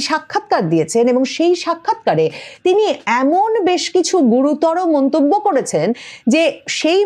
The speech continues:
মন্তব্যগুলো সমৃদ্ধ ওই সাক্ষাৎকারটি, যেমন সংবাদ সংস্থা এএনআই এর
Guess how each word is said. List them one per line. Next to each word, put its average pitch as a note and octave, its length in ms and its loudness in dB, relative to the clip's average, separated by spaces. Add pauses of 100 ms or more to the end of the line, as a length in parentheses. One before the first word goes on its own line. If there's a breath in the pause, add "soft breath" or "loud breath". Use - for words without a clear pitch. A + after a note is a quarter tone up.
মন্তব্যগুলো E4 680 0 (180)
সমৃদ্ধ C4 480 0 (320)
ওই C4+ 100 0 (160)
সাক্ষাৎকারটি, B3+ 720 -2 (180)
যেমন A#3+ 280 2 (380 loud breath)
সংবাদ C4+ 280 0 (100)
সংস্থা C4+ 320 0 (220)
এএনআই B3 360 2 (100)
এর A#3 80 0